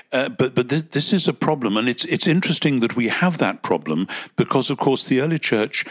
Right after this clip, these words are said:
struggled to say that Jesus was fully divine and fully human. And in a sense, what we're struggling with is a way of ourselves saying that the Holy Spirit really does do a transformative work in us, which is,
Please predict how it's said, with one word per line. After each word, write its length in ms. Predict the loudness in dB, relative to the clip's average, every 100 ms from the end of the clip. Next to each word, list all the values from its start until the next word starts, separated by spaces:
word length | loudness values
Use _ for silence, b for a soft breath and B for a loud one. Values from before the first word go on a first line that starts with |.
| B
struggled 680 | -4 -4 0 0 2 0 -2
to 180 | -4 -2
say 240 | 0 2
that 180 | 0 -2
Jesus 400 | 0 0 0 0
was 120 | 0
fully 280 | 0 0 2
divine 360 | 0 0 2 0
and 120 | 0
fully 220 | 0 0
human. 480 | 2 2 2 -2 -6 B B B
And 160 | -2 0
in 160 | 2
a 80 | 2
sense, 480 | 2 0 0 0 -2
what 220 | -2 -2
we're 260 | 0 2 2
struggling 520 | 0 -2 -2 -2 -2
with 320 | 0 -2 -4 -12 B B
is 240 | -2 0 0
a 60 | 0
way 260 | 2 2
of 100 | 2 2
ourselves 560 | 0 0 0 2 0
saying 460 | 0 0 2 0 0
that 260 | 0 -2 0
the 120 | 0
Holy 200 | 2 0
Spirit 320 | 0 0 0
really 300 | 0 0 0
does 240 | -2 -2 -2
do 140 | -4
a 60 | -2
transformative 680 | -2 -2 0 0 0 0
work 300 | 2 0 -2 -4
in 240 | 0 2 0
us, 340 | -2 -4 -4 -8 B
which 260 | -2 0 2
is, 340 | 0 0 -2